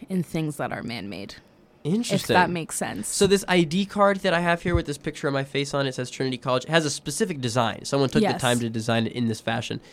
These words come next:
Speaker 2: Would you say that this is a piece of art, this I D card?
Speaker 1: You could. You could say that the fact that it has a portrait of you, like, contributes to making it
Speaker 2: Mm-hmm.
Speaker 1: a piece of art.
Speaker 2: But what about, what about the rest of it?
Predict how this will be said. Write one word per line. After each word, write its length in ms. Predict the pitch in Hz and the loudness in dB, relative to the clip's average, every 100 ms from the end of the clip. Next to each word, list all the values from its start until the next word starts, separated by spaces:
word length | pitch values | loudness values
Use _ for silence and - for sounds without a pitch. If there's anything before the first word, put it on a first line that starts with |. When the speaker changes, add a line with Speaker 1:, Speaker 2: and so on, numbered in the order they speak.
| - - | -16 -2
Speaker 2:
Would 160 | 139 | 0
you 60 | 135 | 0
say 180 | 139 151 | 2 2
that 140 | 117 | 2
this 160 | 135 135 | -2 0
is 100 | 117 | -2
a 80 | 117 - _ _ _ _ | -4 -8 _ _ _ _
piece 160 | - 123 | -6 -6
of 100 | - | -6
art, 320 | - - - - | -8 -12 -14 -10
this 240 | 113 - - | -10 -10 -8
I 80 | |
D 100 | 127 | -8
card? 240 | - - - | -10 -12 -4
Speaker 1:
You 180 | 220 240 | 2 2
could. 220 | 233 370 | 4 4
You 120 | 240 226 | 4 2
could 220 | 254 214 | 2 2
say 400 | - 233 214 208 | 0 2 4 4
that 200 | 208 202 | 2 0
the 120 | 214 | 0
fact 320 | - 202 190 | 2 0 2
that 140 | 196 190 | -2 -2
it 100 | 180 | 0
has 180 | 196 | 0
a 60 | 180 | -2
portrait 380 | - 196 185 180 | 0 -2 0 0
of 200 | 175 170 | -2 0
you, 500 | 226 254 185 185 185 - - - - - _ 196 | 4 6 6 4 0 -8 -20 -20 -20 -20 _ -4
like, 480 | 196 175 165 - - - - | 0 2 0 -4 -18 -18 -2
contributes 520 | 202 - 285 233 - - | 0 4 4 4 0 -4
to 160 | 175 - - - - | -6 -6 -18 -12 -2
making 420 | 196 180 - 160 | 0 0 -2 -2
it 80 | 131 | 0
Speaker 2:
Mm-hmm. 140 | 117 | 0
Speaker 1:
a 60 | 110 | 0
piece 140 | 113 | -2
of 120 | - | -4
art. 240 | 107 101 - | -6 -8 0
Speaker 2:
But 100 | - | 4
what 140 | 262 165 | 4 6
about, 360 | 151 131 110 - - - | 6 4 2 -8 -20 -6
what 160 | 147 151 | -2 2
about 200 | 131 117 | 0 0
the 80 | |
rest 300 | 110 147 - | 0 0 -2
of 80 | - | -12
it? 120 | - | -14